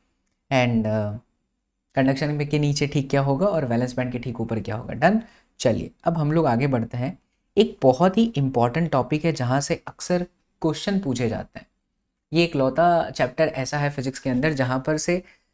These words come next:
जो हमारे क्वेश्चन होते हैं वो थ्योरेटिकल होते हैं, लेकिन कुछ कुछ न्यूमेरिकल point of view से भी क्वेश्चन आते हैं। और जो न्यूमेरिकल बनता है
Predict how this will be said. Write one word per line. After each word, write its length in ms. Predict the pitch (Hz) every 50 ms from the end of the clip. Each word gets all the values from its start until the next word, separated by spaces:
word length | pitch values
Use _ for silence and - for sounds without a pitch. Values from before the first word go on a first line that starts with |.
| _ _ _ _ -
जो 100 | - 165
हमारे 300 | 165 156 147 151 160 170
क्वेश्चन 340 | 170 - 151 139 - - 175
होते 160 | 170 165 170
हैं 40 | 175
वो 60 | 180
थ्योरेटिकल 480 | 175 - - 151 143 147 151 160 165 156
होते 180 | 139 131 139 156
हैं, 60 | 165
लेकिन 160 | 175 185 185
कुछ 200 | 180 - 196 196
कुछ 260 | - - 196 196 -
न्यूमेरिकल 560 | 147 135 139 147 147 151 151 156 156 - 175
point 280 | 175 - 160 151 151 147
of 100 | 151 139
view 160 | 135 139 139
से 100 | 135 151
भी 120 | 147 151 147
क्वेश्चन 300 | - - - - 120 117
आते 240 | 110 107 - -
हैं। 160 | 110 104 95 - _ _ _ _ _ _ -
और 100 | 147 151
जो 100 | 151 160
न्यूमेरिकल 460 | 156 147 135 135 135 135 135 - 160
बनता 360 | 147 123 117 113 113 123 143 147
है 180 | 123 120 165